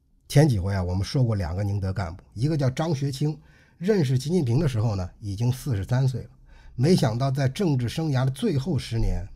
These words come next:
被习近平一路提拔到了福建省地税局局长的高位上，为习近平掌管这福建一省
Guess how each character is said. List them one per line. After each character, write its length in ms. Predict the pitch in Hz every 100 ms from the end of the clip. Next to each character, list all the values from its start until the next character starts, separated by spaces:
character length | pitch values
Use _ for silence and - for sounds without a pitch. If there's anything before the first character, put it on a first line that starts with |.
| -
被 160 | 127 107
习 200 | - 120
近 180 | 123
平 240 | 95 110 110
一 240 | 101 143
路 320 | 240 233 190
提 240 | 120 - 143
拔 180 | 139 117
到 200 | 135 95
了 180 | - - - -
福 340 | - - 117 185
建 260 | 185 135
省 240 | 101 92 85 -
地 140 | 175
税 200 | 131 131
局 200 | 101 131
局 220 | 131 175
长 180 | 180 -
的 80 | 101
高 180 | 107 98
位 160 | 92
上， 160 | 92 - - - - -
为 240 | 170 143
习 280 | 131 - 180
近 160 | 196 131
平 280 | - 151 131
掌 280 | - 101 214
管 280 | 92 69 - -
这 140 | - 117
福 320 | - 120 156
建 280 | 175 160 190
一 140 | 202
省 180 | 131 92